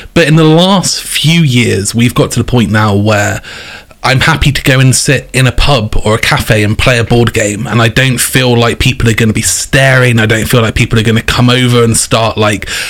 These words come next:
asking what this is and feeling weird about it. It's just a, a natural thing. And within my, um, office is right in the centre of Bristol, and within about two miles, if you drew, like, a circle with a two mile radius of my office,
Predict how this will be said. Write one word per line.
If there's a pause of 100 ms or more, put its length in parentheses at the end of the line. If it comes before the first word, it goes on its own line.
(200)
asking
what
this
is
and
feeling
weird
about
it.
It's
just
a, (440)
a
natural
thing.
And (300)
within (680)
my,
um,
office
is
right
in
the
centre
of
Bristol,
and
within
about
two
miles,
if
you
drew,
like,
a
circle
with
a
two
mile
radius
of
my
office,